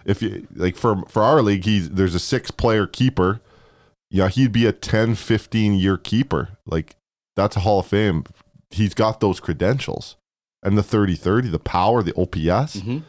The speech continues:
Speaker 1: You know how I feel about it. We, we, we share the same opinion on this. He's, he is a Hall of Famer in, in my mind.
Speaker 2: Couldn't agree more. And, uh, New Year's Eve is the deadline, I think, uh, for everybody to get the votes in. And then,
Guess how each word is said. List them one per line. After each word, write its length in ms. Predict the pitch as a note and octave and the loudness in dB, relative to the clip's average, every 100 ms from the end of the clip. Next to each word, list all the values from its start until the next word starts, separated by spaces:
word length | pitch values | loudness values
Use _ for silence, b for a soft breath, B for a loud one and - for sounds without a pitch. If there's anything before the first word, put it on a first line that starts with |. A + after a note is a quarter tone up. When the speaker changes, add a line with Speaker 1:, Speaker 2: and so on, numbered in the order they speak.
| b b b b b - | b b b b b 0
Speaker 1:
You 160 | A#2 | 4
know 140 | B2+ A2+ | 4 4
how 160 | F#2 | 4
I 140 | G2+ A#2+ | 2 0
feel 240 | F#2 E2+ | 0 0
about 340 | D#2+ E2+ F#2 | 2 2 0
it. 100 | D#2+ | 0
We, 140 | E2 G2 | 0 0
we, 220 | F#2+ G#2+ - | 0 -2 -2
we 100 | G#2 | -4
share 220 | - G#2+ | 0 0
the 60 | E2 | 0
same 240 | G2 F2+ | 0 0
opinion 340 | E2 G2+ G#2 D#2+ | 0 0 2 2
on 140 | D2+ | 0
this. 260 | E2+ F#2+ - | 2 0 0
He's, 300 | F#2+ E2+ - | -4 -4 -4
he 180 | F#2+ G2 | 0 2
is 160 | G2 | 2
a 60 | D#2+ | 2
Hall 180 | F2+ E2+ | 2 0
of 80 | |
Famer 400 | - G2 E2 D2+ | 0 0 0 -2
in, 120 | - D#2+ | -4 -2
in 60 | |
my 140 | D#2+ F#2+ | 0 0
mind. 360 | C#2 C#2+ D#2 _ _ _ _ _ _ _ - | 0 -4 -8 _ _ _ _ _ _ _ -4
Speaker 2:
Couldn't 240 | C#3+ B2 A#2 | 0 0 0
agree 260 | A2+ A2+ | 0 2
more. 380 | A#2 D3+ F3 - - | 2 2 2 -2 -6
And, 520 | A#2 A2+ A2+ A2 G#2+ | -4 -2 0 0 0
uh, 500 | G#2+ G#2 G2+ G2+ G2 | 0 2 0 0 -2
New 240 | G#2 A#2 C#3+ | 0 2 2
Year's 340 | D3 D3 B2+ | 4 2 2
Eve 380 | B2+ A#2+ G#2+ - _ - | 0 0 -2 -6 _ -4
is 200 | A2+ A2 | -4 -2
the 80 | |
deadline, 580 | F#2+ A2+ G#2+ G2 F#2 F#2 | -2 -2 0 0 -2 -2
I 80 | F2+ | -4
think, 420 | - G#2 - - | -2 -4 -4 -4
uh, 380 | G2+ F2 F2 D#2+ B B B B - | -2 0 0 -2 B B B B -4
for 120 | B2 | -2
everybody 320 | A2 A2 A2 | 0 0 -2
to 140 | - | -6
get 260 | G2+ B2 - | -4 -4 -2
the 80 | A2 | -4
votes 400 | G2 G#2+ G#2 C3 | -2 -2 -2 -2
in. 300 | C#3 C#3+ - B2 | 2 2 0 -2
And 120 | A2+ | 0
then, 380 | A2 A2 A2 | 2 2 0